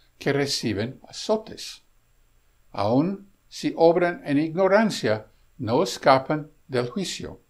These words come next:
Desobedecer al amo a sabiendas o en ignorancia,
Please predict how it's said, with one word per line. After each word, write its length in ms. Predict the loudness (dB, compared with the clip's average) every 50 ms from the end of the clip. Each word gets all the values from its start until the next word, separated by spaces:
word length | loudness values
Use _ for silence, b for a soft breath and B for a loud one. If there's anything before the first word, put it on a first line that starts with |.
| _ _ _ _ _ _ _ _ _ _ _ _ -8
Desobedecer 760 | -6 -6 -2 -2 2 2 4 4 4 2 2 2 2 2 4
al 140 | 4 4 6
amo 420 | 6 4 4 0 -2 -4 -6 -8 -14
a 60 | -12
sabiendas 760 | -2 2 4 4 6 6 2 2 2 0 -2 -2 -4 -8 -8
o 480 | 0 2 4 6 6 4 2 0 -8 -20 _ _ _ _ _ _ _ _
en 120 | -2 0
ignorancia, 800 | 0 0 -2 0 0 2 2 2 2 0 -4 -6 -6 -6 -6